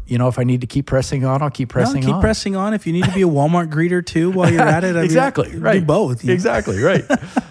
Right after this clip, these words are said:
Speaker 1: Um, a-, and then the other thing that I've, I've been focusing a lot on now is, is not looking back so much, 'cause when you get to be sixty, you start looking back and going, "You know, I could have been a better husband,
Speaker 2: Mm.
Speaker 1: could have been a better dad, could have been a better pastor, um,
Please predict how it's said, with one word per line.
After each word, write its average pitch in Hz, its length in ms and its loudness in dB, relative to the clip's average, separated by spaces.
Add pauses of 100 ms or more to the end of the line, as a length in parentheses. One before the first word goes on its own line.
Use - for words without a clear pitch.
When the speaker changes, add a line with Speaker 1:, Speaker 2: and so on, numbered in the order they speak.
(120)
Speaker 1:
Um, 131 540 2 (160)
a-, 175 180 0
and 170 100 2
then 175 300 2
the 156 180 0
other 226 160 2
thing 196 200 -2
that 143 120 2
I've, 127 360 0
I've 123 240 -2
been 120 120 0
focusing 117 440 -4
a 107 80 0
lot 104 200 0
on 107 140 0
now 107 160 -2
is, 107 120 -4
is 117 220 -4
not 143 280 0
looking 151 340 -2
back 101 320 -4
so 127 220 -4
much, 131 500 -6 (300)
'cause 139 200 -2 (280)
when 143 240 0
you 147 80 0
get 156 220 -2
to - 60 -10
be 143 140 -2
sixty, 127 600 -6
you 131 100 -6
start 143 240 -2
looking 131 180 -2
back 123 240 -2
and 120 80 -4
going, 113 300 -2
"You 143 80 -4
know, 131 40 -2
I 127 40 -4
could 123 160 -6
have 131 80 -4
been 143 120 -2
a 139 60 -2
better 135 220 -4
husband, 127 800 -2
Speaker 2:
Mm. - 40 -20
Speaker 1:
could 123 120 -4
have 120 80 0
been 123 120 0
a 127 60 -2
better 120 220 -2
dad, 92 340 -6
could 123 140 -4
have 117 80 -4
been 120 160 -2
a - 20 -2
better 113 220 -2
pastor, 95 560 -10 (540)
um, 104 480 -2